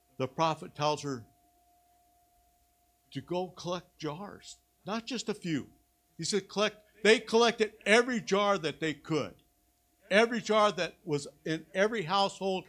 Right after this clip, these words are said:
in that town that they lived in, and they brought 'em all to her house. But the oil didn't stop flowing until the last jar was full.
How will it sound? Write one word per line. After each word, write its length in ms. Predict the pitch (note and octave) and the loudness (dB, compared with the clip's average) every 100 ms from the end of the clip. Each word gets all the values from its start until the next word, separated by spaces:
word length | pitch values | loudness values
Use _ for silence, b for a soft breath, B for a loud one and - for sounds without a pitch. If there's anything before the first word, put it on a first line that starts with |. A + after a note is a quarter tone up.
| B B | B B
in 200 | E3 E3 | 0 0
that 260 | F3 G3+ - | 2 2 0
town 320 | F3+ F#3+ F#3 | 0 0 0
that 160 | C#3+ C3+ | -4 0
they 160 | G3+ | 0
lived 320 | A3 F#3 F3+ E3 | 2 -2 -2 -2
in, 240 | F3 E3+ - _ _ | -4 -4 -14 _ _
and 120 | C#3+ | -2
they 100 | D3+ | -2
brought 280 | D3 D#3 D#3+ | 0 2 2
'em 80 | D3 | 0
all 240 | D3 E3 | 0 -2
to 140 | F3 F3+ | -2 -6
her 220 | E3 E3 | -6 -6
house. 560 | B2+ A2+ F2 - - _ _ _ _ _ _ _ _ _ _ _ _ _ _ _ _ _ _ _ _ _ - | -6 -10 -10 -18 -20 _ _ _ _ _ _ _ _ _ _ _ _ _ _ _ _ _ _ _ _ _ 0
But 160 | D#3+ | 0
the 80 | D#3+ | 0
oil 320 | - A3+ B3+ | 4 6 6
didn't 280 | A#3 A#3 A3+ | 6 4 2
stop 420 | - - G3+ A3 | 0 4 4 2
flowing 420 | - G#3 G#3+ G3 D#3 | -2 2 2 2 -2
until 340 | C#3 D#3 D3+ | -2 -2 -2
the 140 | C#3+ | -2
last 540 | B2 C#3+ E3 F3 - - | -2 0 0 -2 -8 -6
jar 400 | C#3 D3 D3 D3+ | -2 -2 -2 -6
was 220 | A2 - | -10 -14
full. 440 | - - B2+ G2 | -18 -8 -8 -8